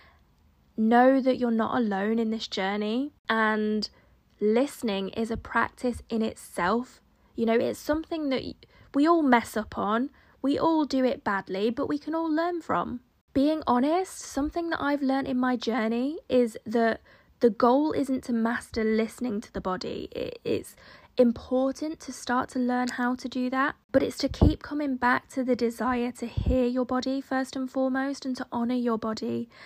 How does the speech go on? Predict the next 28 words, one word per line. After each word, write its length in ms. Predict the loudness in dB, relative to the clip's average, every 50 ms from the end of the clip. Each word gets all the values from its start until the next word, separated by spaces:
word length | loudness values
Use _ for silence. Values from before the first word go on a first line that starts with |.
| -18 -18 -10 -4
and 160 | -2 -2 -2 -2
to 100 | -4 -4
pick 300 | -6 -4 -8 -8 -4 -4
up 180 | -6 -6 -6 -6
the 80 | -6 -2
messages, 880 | -2 -2 -2 -4 -4 -8 -10 -8 -8 -8 -8 -8 -10 -12 -16 -20 -20 _ _ _ _ _ _ _ _ _ _ _
right? 320 | -2 -2 0 0 0 -4 -6 _ _ _ -20 -20 -20 -20 -20 -8 _
It's 200 | -2 -2 0 0
not 240 | 0 -2 -2 -2 -4
that 120 | -6 -6
you 120 | -4 -6 -6
have 280 | -4 -6 -6 -6 -6
to 100 | _ -8
hear 320 | -8 -6 -4 -2 -2 -2 -4 -4
everything 500 | -6 -4 -2 -4 -4 -4 -4 -4 -2 0
with 220 | 0 -2 -4 -6
clarity, 640 | -6 0 2 2 2 2 0 -4 -6 -6 -6 -6 -6 -6
it's 160 | -6 -8 -6
that 140 | -6 -8 -6
you 140 | -4 -6 -6
start 380 | -8 -6 -4 -2 -2 -2 -2
to 120 | -4 -4 -2
notice 680 | -2 0 0 -2 -4 -4 -4 -4 -4 -4 -8 -14 -20 _ _ -20 -20 -20 -20 -20 -20 -10
the 80 | -8 -4
different 380 | -4 -4 -4 -2 -4 -6 -6
patterns 500 | -2 -2 -2 -2 -2 -4 -4 -4 -4 -2
and 140 | -4 -6 -6
signals 720 | -4 -4 -4 -4 -2 -2 -2 -2 -2 -2 -4 -6 -8 -14 -20